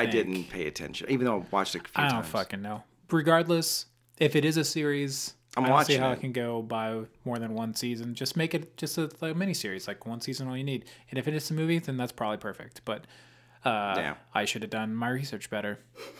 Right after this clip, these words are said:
Speaker 1: Fuck me, right?
Speaker 2: You're just like me. You get really excited. You saw it. You're like, "Fuck, I gotta see this."
Speaker 1: Yeah.
Speaker 2: That's great.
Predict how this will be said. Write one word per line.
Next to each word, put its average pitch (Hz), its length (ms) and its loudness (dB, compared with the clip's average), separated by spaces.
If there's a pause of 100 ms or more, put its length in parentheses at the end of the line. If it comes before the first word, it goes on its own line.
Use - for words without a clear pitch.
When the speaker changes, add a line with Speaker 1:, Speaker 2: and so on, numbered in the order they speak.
(200)
Speaker 1:
Fuck - 300 -4
me, 135 160 0
right? 113 260 -2 (1600)
Speaker 2:
You're 123 100 2
just 117 200 0
like 101 160 -2
me. 101 120 -2
You 90 100 -4
get 76 140 -6
really 87 180 -2
excited. 90 460 -6
You 80 80 -12
saw 110 300 0
it. 87 100 -4
You're 92 100 -4
like, 78 200 -8
"Fuck, - 320 -10
I 78 60 -8
gotta - 180 -12
see - 220 -4
this." - 360 -8 (720)
Speaker 1:
Yeah. - 200 -10
Speaker 2:
That's 170 160 -10
great. - 280 -8